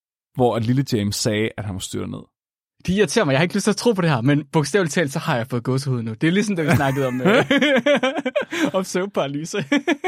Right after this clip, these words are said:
Speaker 1: Det er s-, og det er virkelig
Speaker 2: Det er en god
Speaker 1: creepy.
Speaker 2: historie. Det er en pissegod
Speaker 1: Det er en
Speaker 2: historie.
Speaker 1: pissegod historie. Og det syge er, lå du mærke til, at han hed Junior?
Speaker 2: Ja.
Speaker 1: Som i, han var James to.
Speaker 2: Ja, ja, ja, ja.
Speaker 1: Og James
Speaker 2: James
Speaker 1: nummer
Speaker 2: nummer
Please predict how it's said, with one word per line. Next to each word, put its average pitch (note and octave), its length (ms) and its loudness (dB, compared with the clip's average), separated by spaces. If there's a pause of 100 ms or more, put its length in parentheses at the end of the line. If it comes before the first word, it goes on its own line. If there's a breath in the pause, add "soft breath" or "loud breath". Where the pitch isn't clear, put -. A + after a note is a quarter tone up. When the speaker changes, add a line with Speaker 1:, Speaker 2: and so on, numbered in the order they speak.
(160)
Speaker 1:
Det E4 160 6
er D#3+ 100 4
s-, - 220 -4
og D#3 100 2 (100)
det D#3+ 120 4
er D#3 40 4
virkelig E3 200 2
Speaker 2:
Det E3+ 80 0
er G#3 60 2
en C#3 60 -4
god - 80 6
Speaker 1:
creepy. D#4 120 4
Speaker 2:
historie. E3+ 400 2
Det B2+ 80 -8
er D3+ 40 -4
en D#3+ 80 -12 (120)
pissegod A3 380 -6
Speaker 1:
Det C#3 80 -4
er D3 40 2
en D3+ 80 4
Speaker 2:
historie. - 160 2
Speaker 1:
pissegod G3+ 360 0
historie. G#2+ 360 -6 (880)
Og C#3 100 2
det C#3+ 80 4
syge G3+ 320 4
er, C#3+ 240 0 (600)
lå C3+ 100 4
du C#3 60 4
mærke D#3 200 2
til, - 100 0
at E3+ 60 6
han D3+ 100 6
hed B2 140 -2
Junior? E3 420 0 (720)
Speaker 2:
Ja. C#3+ 180 0 (260)
Speaker 1:
Som C#3+ 220 2
i, C3+ 80 6
han D#3 200 2
var E3 160 2
James A#2+ 280 2
to. - 320 -4 (720)
Speaker 2:
Ja, C#3+ 160 2 (140)
ja, C#3 140 0
ja, D3 60 2
ja. C#3+ 180 2
Speaker 1:
Og F3 60 4
James F3 140 2
Speaker 2:
James D#3 260 2
Speaker 1:
nummer C3 180 2
Speaker 2:
nummer C3 80 -2